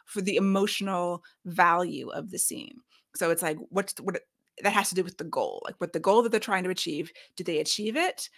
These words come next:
Usually that's positive. They don't achieve it, that takes a negative, and that's a shift. And we wanna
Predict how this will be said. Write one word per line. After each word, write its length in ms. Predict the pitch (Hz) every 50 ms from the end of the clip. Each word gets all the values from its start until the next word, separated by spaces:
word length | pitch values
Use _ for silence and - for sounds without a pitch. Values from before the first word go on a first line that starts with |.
| _ _
Usually 340 | - - 175 175 175 180 165
that's 180 | 165 170 170 -
positive. 640 | - - 339 330 320 277 - 240 - - - - - _ - _ -
They 80 | 175
don't 220 | - 180 185 190 214
achieve 280 | 226 - 269 262 262
it, 160 | 330 330 - - -
that 100 | 160 -
takes 220 | - 160 - - -
a 60 | 190
negative, 520 | 220 254 269 247 196 - - - - - -
and 120 | - 165 170
that's 200 | 175 175 - -
a 40 | 190
shift. 340 | - - - - - - 165
And 180 | 170 170 165 - - _ -
we 80 | 208
wanna 280 | 190 196 190 190 180